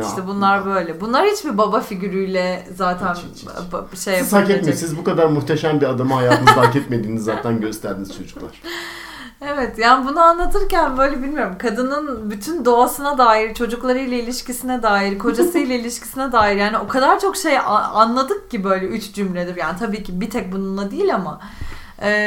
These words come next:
Speaker 2: ç-, çok iyi bir noktaydı ve son kez gördük galiba anneyi de orada.
Speaker 1: Evet.
Speaker 2: Bu şekilde hayatımızdan çıkması bu unutulmaz replikle,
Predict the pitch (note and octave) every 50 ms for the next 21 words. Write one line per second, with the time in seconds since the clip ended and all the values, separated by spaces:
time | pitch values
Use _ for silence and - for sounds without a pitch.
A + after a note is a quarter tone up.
0 | G#3 G#3 G#3 G#3 G3+ G3 G3+ F#3+ F#3 - - - F#3 - - D4+ C#4+ - C4+ A3
1 | F#3 F#3+ F#3+ F3+ F3 F3 - - E3+ E3+ F3+ - C#4+ E4+ F4 - - - - -
2 | - - - A#3 A#3 B3 A#3+ A#3 G3 F3 E3+ E3+ E3 D#3+ D#3+ D#3 - - E3+ E3+
3 | E3 E3 E3 E3 E3 D#3+ E3 E3 E3 E3 E3 D#3+ E3 E3 D#3+ D#3+ D#3+ E3 E3 -
4 | - - - - - _ _ _ _ _ _ - - - A#2 A2+ G2+ E2+ - -
5 | - - - - - - - - - - - - - - - D3+ D3+ - C#3 C#3
6 | - - F#3+ A3+ - A#3+ G#3 G3 G#3 G3 F#3+ F#3+ F#3+ F#3 F#3+ F#3+ G3+ G3+ G3 G3+
7 | G#3 G3+ G3+ G3+ G3 - - F#3+ F#3+ F#3+ - G3+ F#3+ G3 G3 F#3+ G3 G3 F#3+ -
8 | G#3+ G3+ G3 G3 G3 G3+ G3+ F#3+ F3+ F#3 F#3 F#3+ F#3+ - G3+ G3+ - F3+ F#3 F#3+
9 | A3 D4+ D#4+